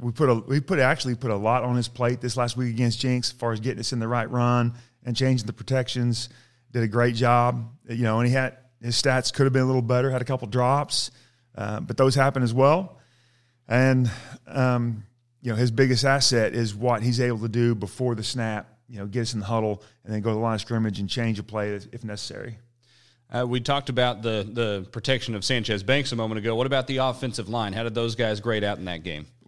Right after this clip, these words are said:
Speaker 1: Uh, really well. Uh, they've played against a couple, uh, defensive lines here, um, the Owasso off-, defensive line and now the Jenks defensive line, and they've done a fantastic job.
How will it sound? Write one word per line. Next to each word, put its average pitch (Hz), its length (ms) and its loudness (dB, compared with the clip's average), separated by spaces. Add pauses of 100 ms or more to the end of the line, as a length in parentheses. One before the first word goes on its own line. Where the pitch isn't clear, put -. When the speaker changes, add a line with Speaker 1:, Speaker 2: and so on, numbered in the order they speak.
(160)
Speaker 1:
Uh, 160 200 6
really 151 340 6
well. 127 500 6 (220)
Uh, 135 140 0
they've 165 260 4
played 156 420 4
against 127 320 -2
a 131 40 -6
couple, 123 600 -2
uh, 123 120 0
defensive 131 380 0
lines 123 360 2
here, 110 360 0 (180)
um, 107 380 -4 (180)
the 120 100 -2
Owasso 120 400 0
off-, 113 240 0 (160)
defensive 113 320 -2
line 117 360 0
and 107 60 -2
now 113 140 -2
the 110 60 -2
Jenks 110 260 -2
defensive 104 320 -6
line, 113 260 0
and 107 140 -2
they've 127 240 0
done 120 240 2
a 101 80 -4
fantastic 107 680 -6
job. 101 420 -2